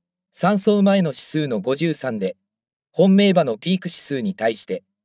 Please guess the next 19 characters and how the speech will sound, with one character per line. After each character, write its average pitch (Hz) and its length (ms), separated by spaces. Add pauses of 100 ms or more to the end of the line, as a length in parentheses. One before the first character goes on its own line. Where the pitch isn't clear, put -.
(340)
二 165 160
十 180 200
三 123 260
下 - 180
回 156 180
っ 156 40
て 110 160
い 90 80
ま 87 100
す。 - 180 (440)
最 190 260
低 208 120
指 190 100
数 175 280
に 131 140
対 139 180
し - 120
て 110 80
は、 95 180